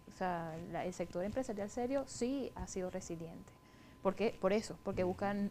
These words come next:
Speaker 1: nuevas y creativas formas de, de hacer las cosas mejor.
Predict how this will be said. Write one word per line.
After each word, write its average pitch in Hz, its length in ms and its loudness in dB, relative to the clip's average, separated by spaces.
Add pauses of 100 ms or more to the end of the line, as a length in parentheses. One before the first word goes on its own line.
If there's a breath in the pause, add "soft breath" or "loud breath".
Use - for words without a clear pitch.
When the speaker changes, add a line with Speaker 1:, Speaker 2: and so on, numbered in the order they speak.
(120)
Speaker 1:
nuevas 214 300 2
y 220 60 -2
creativas 175 360 -4
formas 202 320 -2
de, 190 260 -2 (840)
de 208 80 2
hacer 196 220 2
las 185 100 -6
cosas 175 260 -8
mejor. 170 280 -8